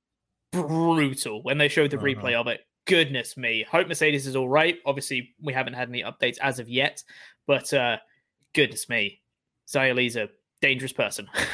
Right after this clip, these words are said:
Speaker 1: <laughs>
Speaker 2: Dangerous feat. I mean, yeah,
Speaker 1: Yeah,
Speaker 2: th-,
Speaker 1: man.
Speaker 2: there's not, there's not a whole lot to say about it other than just hoping that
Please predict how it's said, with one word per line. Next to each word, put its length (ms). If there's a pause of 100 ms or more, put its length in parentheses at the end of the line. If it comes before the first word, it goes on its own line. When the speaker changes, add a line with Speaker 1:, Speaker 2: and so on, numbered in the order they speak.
Speaker 1:
<laughs> 460 (760)
Speaker 2:
Dangerous 420
feat. 320 (140)
I 100
mean, 320
yeah, 320
Speaker 1:
Yeah, 120
Speaker 2:
th-, 100
Speaker 1:
man. 80
Speaker 2:
there's 180
not, 200 (180)
there's 200
not 140
a 60
whole 260
lot 240
to 80
say 280
about 280
it 80
other 220
than 220
just 220
hoping 380
that 220